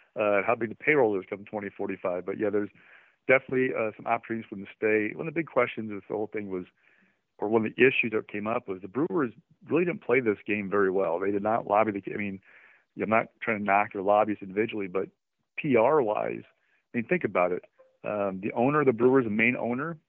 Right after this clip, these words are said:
Mark Astasio, bought a stake in a soccer team over in Europe, in the middle of all this stuff. A minority stake owner sold his house in California, put it up for, like, I don't remember how many millions of dollars. There are all kinds of things P R wise that made the Brewers seem tone deaf about, "Look,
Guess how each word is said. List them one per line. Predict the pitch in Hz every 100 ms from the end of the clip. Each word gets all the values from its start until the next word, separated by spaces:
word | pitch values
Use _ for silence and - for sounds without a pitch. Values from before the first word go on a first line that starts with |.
| -
Mark | 95 -
Astasio, | - 113 131 135 135 143 143 - _ _ -
bought | 110 107
a |
stake | 113 117 107
in |
a | 98
soccer | 104 117 131
team | - 127 139 143 143 _
over | 104 107 104
in | 98
Europe, | 101 139 143 -
in |
the | 104
middle | 117 120
of |
all | 117
this | 117 110
stuff. | - 117 131 _ _ _ _ _ -
A | 92
minority | 98 98 113 120 -
stake | 120 120 -
owner | 120 135 143 135 _ _ -
sold | 117 113
his | 101
house | 101 113 131 -
in | 104
California, | 110 110 113 101
put | 110
it |
up | 113
for, | - 95
like, |
I | 92 _ _ _ _ -
don't |
remember | 104
how | 107
many | 117
millions | 104 113 117 110
of |
dollars. | 98 95 104 131 147 139 _ _ _ _ -
There | 123
are | - -
all | 143 165
kinds | - 160 139
of | 135
things | - 131 123 -
P | 120
R | 113 123
wise | 107 98 98
that | 98
made | - 110
the |
Brewers | 95 113 110 -
seem | 104 95
tone | 113 123
deaf | 101 92 -
about, | 98 98 113
"Look, | 113